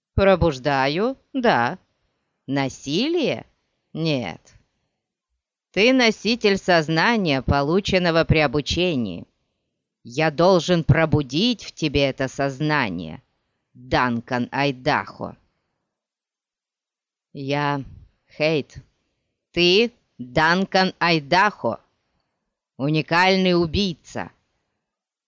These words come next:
любовник многих женщин, искусный фехтовальщик, правая рука Атрейдисов на поле битвы.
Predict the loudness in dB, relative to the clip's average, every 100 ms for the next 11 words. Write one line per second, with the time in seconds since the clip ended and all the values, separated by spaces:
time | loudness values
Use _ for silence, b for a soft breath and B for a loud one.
0 | _ -6 -2 0 2 2 2 -2 -6 -4
1 | -4 0 0 0 -2 -4 -2 -2 0 -2
2 | -6 -8 -10 -14 _ _ _ _ _ _
3 | _ _ _ -4 -4 -4 -4 -4 -2 -2
4 | -2 -2 -2 0 2 2 0 -4 -8 -10
5 | -12 _ _ _ _ _ _ _ _ _
6 | _ -6 0 2 2 4 4 4 2 2
7 | 2 2 2 2 2 0 -4 -4 -4 -2
8 | -2 2 2 0 -2 -6 -6 -12 -18 -18